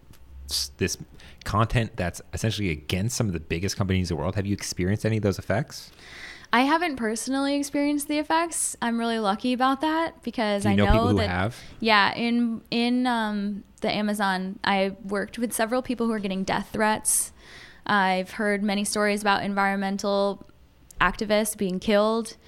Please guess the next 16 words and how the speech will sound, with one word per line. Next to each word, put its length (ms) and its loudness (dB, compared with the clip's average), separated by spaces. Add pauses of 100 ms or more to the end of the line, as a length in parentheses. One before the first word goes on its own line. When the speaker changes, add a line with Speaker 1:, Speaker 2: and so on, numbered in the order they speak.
(340)
Speaker 2:
There's 280 4
a 60 0
great 300 0
documentary 540 2
from 200 -2
the, 340 -2
from, 300 0
um, 400 -4 (460)
Hu-, 100 -8
World, 460 0 (260)
what 120 -6
is 100 -8
it? 180 -6 (880)
Um, 640 -2 (1900)
Human 640 0
Crisis, 380 -8